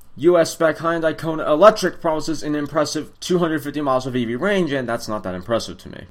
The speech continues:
Two thousand nineteen Kia Sedona puts on a fresh face to challenge the Chrysler Pacifica.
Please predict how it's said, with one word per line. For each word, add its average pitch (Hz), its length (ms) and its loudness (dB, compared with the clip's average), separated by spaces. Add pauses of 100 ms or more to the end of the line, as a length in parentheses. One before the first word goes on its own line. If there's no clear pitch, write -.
Two 202 120 -2
thousand 196 240 4
nineteen 202 340 0
Kia 208 220 0
Sedona 196 760 0 (220)
puts - 240 -2
on 170 140 0
a 170 60 0
fresh 147 320 0
face 196 320 0
to 160 300 -8
challenge 135 360 -4
the 160 100 -2
Chrysler 110 400 -2
Pacifica. 127 680 -6